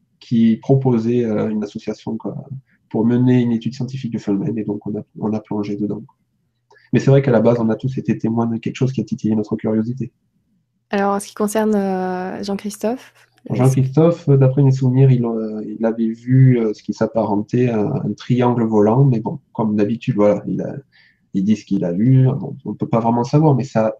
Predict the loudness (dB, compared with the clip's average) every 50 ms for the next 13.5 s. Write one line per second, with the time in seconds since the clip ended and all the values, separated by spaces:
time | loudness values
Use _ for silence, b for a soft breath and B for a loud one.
0 | _ -2 2 4 4 4 2 2 -2 -2 0 4 4 6 6 4 4 0 -2 -2
1 | -2 -6 -4 -4 -2 -2 -2 -2 -2 -6 -8 -6 -4 -2 0 0 0 -2 -4 -6
2 | -4 -4 -4 -4 -6 b b b b b b b b b b -8 -4 -2 0 0
3 | 2 2 2 4 4 4 4 4 2 2 0 0 -2 0 2 0 2 2 0 -2
4 | -2 -2 -2 -2 0 0 -2 -2 -2 -2 -4 -4 -6 -8 -12 -16 _ _ _ 0
5 | 0 0 B B B B B B B B B B 2 4 6 6 6 6 4 2
6 | 4 4 2 2 0 -2 -2 0 -2 -2 0 2 4 6 6 6 4 0 -2 -2
7 | -4 -2 -2 -2 -2 -4 -4 -6 -6 -10 -6 -2 0 2 2 0 0 -4 -6 -8
8 | _ b b b b b b -2 2 2 4 4 4 2 0 -4 -6 -2 -2 -2
9 | -2 -2 -4 -4 -2 0 0 0 0 0 0 2 4 4 4 4 4 4 4 4
10 | 2 0 0 0 2 2 2 2 2 0 0 0 -2 _ _ _ _ _ _ _
11 | _ _ _ -10 -8 -6 -4 -2 -2 -2 -2 0 2 2 4 6 6 6 6 6
12 | 2 0 0 0 2 4 6 6 6 4 2 0 0 2 4 4 4 4 2 2
13 | 0 0 -2 -2 -2 -2 -2 -4 -6